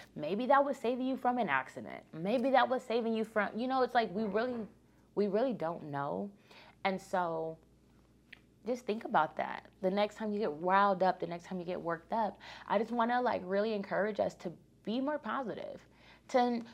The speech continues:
to push a positive perspective, right? And it may not always be hard, and so it may be a challenge, so let's challenge us. I'm gonna challenge you, but I'm challenging me too,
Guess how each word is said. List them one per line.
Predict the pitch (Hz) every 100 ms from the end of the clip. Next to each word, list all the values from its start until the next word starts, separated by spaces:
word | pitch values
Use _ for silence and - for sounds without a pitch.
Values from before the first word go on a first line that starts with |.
| -
to | - 277 269
push | - - 320
a | 269
positive | - - - 247 269 220 165
perspective, | - - - - - - - 190
right? | 190 196 254 247 - - - - _
And | 208 202 190 180 170 180 - -
it | 214
may | 226 240
not | 240
always | 233 220
be | 208
hard, | 202 202 208 214
and | - 208
so | 208 196
it |
may | 202 202
be | 208
a |
challenge, | 202 196 208 277 254
so | 247
let's | 240 262
challenge | - 262 302 202
us. | 170 - -
I'm | -
gonna | 220 240
challenge | 269 254 226
you, | 262
but | 247 233
I'm | 214
challenging | 240 269 277 269
me | 262 269
too, | - 311